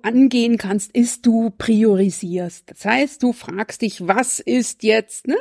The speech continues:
im, im Arbeitsumfeld, in der Anwaltstätigkeit das, was jetzt wichtig und dringend ist und was ist in puncto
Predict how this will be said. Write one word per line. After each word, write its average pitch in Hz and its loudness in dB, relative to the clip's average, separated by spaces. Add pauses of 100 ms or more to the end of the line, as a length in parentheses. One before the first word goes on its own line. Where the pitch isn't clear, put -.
im, 254 2 (360)
im 220 0 (100)
Arbeitsumfeld, 277 0
in 196 -2
der 170 -4
Anwaltstätigkeit 240 -2
das, 220 -4
was - -6
jetzt 196 -4
wichtig 233 0
und 175 -6
dringend 285 4
ist 247 -2 (360)
und 240 4
was 190 0
ist - -2
in 208 0
puncto 190 0